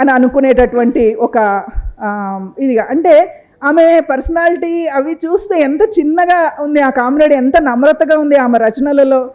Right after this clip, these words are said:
చూస్తుంటే, ఆమె ఎంత బాగా ఆ, రాజకీయాలను అర్థం చేసుకుందంటే నాకు అనిపించింది ఇదే మాటలు. అంటే కామ్రేడ్ బసవరాజు గారు చెప్పారని మన కామ్రేడ్ పాణి చదివి వినిపించిన విషయాలే ఆమె కథలో రాసింది.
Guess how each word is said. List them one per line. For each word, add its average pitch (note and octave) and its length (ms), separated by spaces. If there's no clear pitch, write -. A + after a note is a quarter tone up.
చూస్తుంటే, A#3+ 680
ఆమె E4+ 200
ఎంత C#4+ 420
బాగా D4+ 580
ఆ, B3 260
రాజకీయాలను C#4+ 640
అర్థం C#4+ 300
చేసుకుందంటే C#4+ 920
నాకు C4+ 240
అనిపించింది D4+ 560
ఇదే C#4 220
మాటలు. D4+ 400
అంటే A#3+ 220
కామ్రేడ్ C4+ 400
బసవరాజు F4 520
గారు D#4+ 280
చెప్పారని C#4 680
మన A#3+ 540
కామ్రేడ్ A3+ 400
పాణి B3 240
చదివి C4+ 340
వినిపించిన C4 540
విషయాలే C4+ 360
ఆమె C4 320
కథలో C#4+ 380
రాసింది. A3+ 420